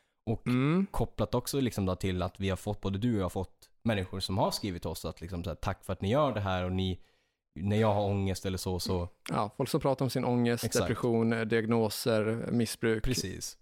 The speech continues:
Speaker 2: Eh, och känner att de kan liksom vara ärliga med oss om
Speaker 1: Precis.
Speaker 2: det, i och med att vi har varit ganska ärliga på den fronten själva. Så.
Speaker 1: Exakt, så att vi känner liksom att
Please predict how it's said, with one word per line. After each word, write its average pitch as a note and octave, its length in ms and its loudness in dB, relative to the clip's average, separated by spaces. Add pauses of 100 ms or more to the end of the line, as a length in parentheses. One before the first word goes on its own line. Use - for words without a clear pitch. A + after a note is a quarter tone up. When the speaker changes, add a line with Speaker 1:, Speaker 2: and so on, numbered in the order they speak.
Speaker 2:
Eh, B1+ 760 -2
och A2+ 140 -2
känner G#2+ 240 0
att G#2 80 -2
de A2 140 0
kan A2 120 -2
liksom G#2 200 -2
vara G#2+ 280 2
ärliga G#2 300 0
med A2 100 2
oss - 240 -4
om - 40 2
Speaker 1:
Precis. G#2 160 4
Speaker 2:
det, G2+ 160 0
i G#2+ 100 -2
och G#2 40 2
med G2 60 0
att - 140 -12
vi A2 160 0
har G#2+ 60 2
varit A#2 280 -4
ganska A2 240 -2
ärliga G#2 200 0
på G#2 60 -2
den G2 80 -2
fronten G2+ 240 -2
själva. A#2+ 300 0
Så. A#2+ 160 -4
Speaker 1:
Exakt, - 460 -4
så - 140 -2
att G2 80 -2
vi G2+ 160 0
känner F#2+ 320 0
liksom F#2 240 -4
att - 300 -8